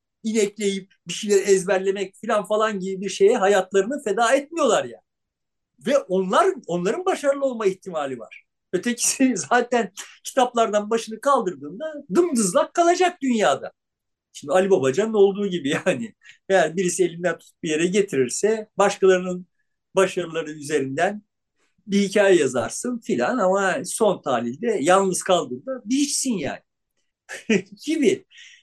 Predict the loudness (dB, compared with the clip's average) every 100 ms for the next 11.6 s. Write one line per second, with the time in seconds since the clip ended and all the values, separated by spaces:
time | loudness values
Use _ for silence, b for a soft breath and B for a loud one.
0 | -4 2 4 2 0 0 2 4 2 2
1 | 0 0 0 0 0 -2 -4 -4 -4 -6
2 | _ 0 0 2 0 0 -2 -8 -10 -14
3 | -12 -6 -4 -2 0 2 4 4 4 4
4 | 2 0 -4 -8 _ _ -8 -8 -8 _
5 | b b -20 _ -10 -4 -4 -2 -4 -6
6 | -14 _ _ -4 -2 0 2 4 2 0
7 | -6 -4 -4 -4 -6 -4 2 2 4 2
8 | 2 0 2 2 2 2 4 6 4 0
9 | -2 -8 _ B B 0 2 2 0 0
10 | 2 2 0 -4 _ _ _ -4 -2 -4
11 | -4 -4 -6 -6 -6 -6